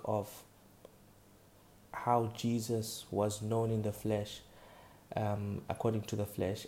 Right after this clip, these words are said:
as the son of David in regards to his genealogy, um,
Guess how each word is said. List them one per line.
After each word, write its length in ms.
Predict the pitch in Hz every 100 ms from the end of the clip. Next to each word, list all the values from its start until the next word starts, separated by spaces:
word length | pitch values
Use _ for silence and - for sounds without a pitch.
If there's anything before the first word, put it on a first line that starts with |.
| -
as 220 | 117 110
the 160 | - 101
son 360 | - 117 110 104
of 220 | 101 -
David 400 | 104 104 92 85 - -
in 220 | 98 104
regards 500 | 104 104 110 101 - -
to 400 | - 110 98 - - - - - - -
his 220 | 117 110
genealogy, 960 | - 107 107 110 117 110 113 90 87 - - -
um, 320 | 95 95 90